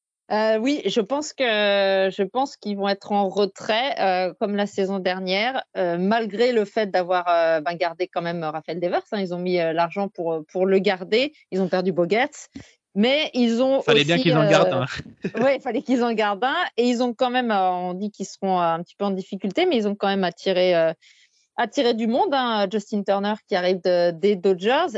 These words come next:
Speaker 1: et puis, euh, un joueur que moi personnellement j'ai, j'ai découvert, euh, sur la World Baseball Classic, hein, le japonais, euh, Yoshida, euh, qui a battu le, le record de R B I, hein, sur cette,
Speaker 2: Mm.
Speaker 1: euh, sur cette compétition.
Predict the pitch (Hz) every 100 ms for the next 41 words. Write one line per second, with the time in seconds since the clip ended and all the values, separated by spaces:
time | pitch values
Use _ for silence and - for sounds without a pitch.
0 | - 233 208 262 269 254 220 202 196 196
1 | 190 190 185 180 175 175 180 190 226 226
2 | - 196 185 190 185 185 175 180 170 170
3 | 151 165 170 160 180 - 175 180 196 180
4 | 160 156 - 175 156 156 175 170 165 175
5 | 170 - 175 381 381 285 262 202 190 190
6 | 196 190 196 175 175 202 - 226 214 240
7 | 269 _ - _ _ 190 185 180 175 170
8 | 170 170 170 170 - 196 185 170 190 185
9 | 226 190 180 170 170 165 170 180 175 208
10 | 196 175 175 - 185 175 196 262 294 277
11 | - 226 - 180 185 170 160 - 180 208
12 | 190 208 196 208 202 202 269